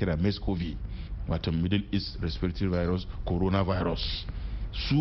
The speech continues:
wannan raƙuman suke da wannan ba, ba, ba, ba ɗan adam ba. Sai ka je ka haɗa kanka da wannan raƙuman tun ka kamu da wannan cutar. Me zai kai ga Alhaji zuwa wai gun raƙumai? Yadda su ma ƙasa, ƙasa,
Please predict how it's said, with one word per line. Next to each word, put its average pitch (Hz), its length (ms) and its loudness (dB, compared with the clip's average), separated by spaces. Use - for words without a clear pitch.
wannan 127 220 6
raƙuman 107 300 4
suke 113 340 0
da 92 100 2
wannan 92 240 4
ba, 85 140 2
ba, 80 280 0
ba, 76 240 0
ba 80 180 2
ɗan 101 160 2
adam 92 240 2
ba. 67 160 -4
Sai 127 220 0
ka 123 220 2
je 120 140 2
ka 120 180 -2
haɗa 92 100 0
kanka 92 200 0
da 87 80 4
wannan 92 180 4
raƙuman 85 200 2
tun 82 180 2
ka 73 120 -2
kamu 80 240 2
da 82 80 2
wannan 73 160 2
cutar. - 220 -2
Me 220 140 6
zai 233 100 6
kai 202 120 4
ga 160 120 6
Alhaji 113 220 4
zuwa 104 200 4
wai 95 200 4
gun 98 240 2
raƙumai? 80 360 2
Yadda 147 300 4
su - 200 2
ma 143 100 6
ƙasa, 131 340 2
ƙasa, - 200 -2